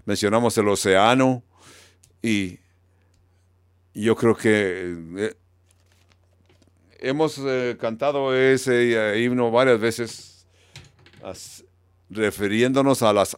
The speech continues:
aguas y caminar sobre las aguas. Oremos y luego entramos en la palabra de Dios. Padre, gracias, muchas gracias por esta iglesia.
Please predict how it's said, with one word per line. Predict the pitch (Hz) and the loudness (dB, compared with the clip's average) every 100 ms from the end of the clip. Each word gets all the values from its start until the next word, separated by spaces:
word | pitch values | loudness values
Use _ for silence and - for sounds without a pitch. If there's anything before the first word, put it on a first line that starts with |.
| - | 0
aguas | 120 104 87 85 - _ - | 0 2 -2 -2 -12 _ -6
y | 110 | -6
caminar | - 98 98 123 | -4 -4 0 0
sobre | 120 110 | 0 -2
las | 104 90 | -2 -4
aguas. | 95 85 80 - - - - | -6 -6 -10 -12 -20 -18 -2
Oremos | 113 117 156 175 165 156 - | 4 8 8 8 6 6 2
y | 113 | 2
luego | 120 135 | 4 4
entramos | 123 131 123 | 4 0 0
en | 113 | 0
la | 101 | -2
palabra | 95 104 110 104 | 0 2 2 2
de | 90 80 | -2 -4
Dios. | 76 65 - - - _ | -6 -8 -14 -20 -20 _
Padre, | - 120 113 90 | 0 2 2 0
gracias, | 78 110 151 - 107 82 - | -2 0 0 0 -6 -6 -4
muchas | 120 190 143 107 | 0 0 0 -2
gracias | 101 113 107 95 82 - - _ | 0 0 0 -4 -6 -12 -20 _
por | - 110 | 0 2
esta | 110 104 | 2 0
iglesia. | 95 95 - 78 71 | 0 0 -2 -8 -10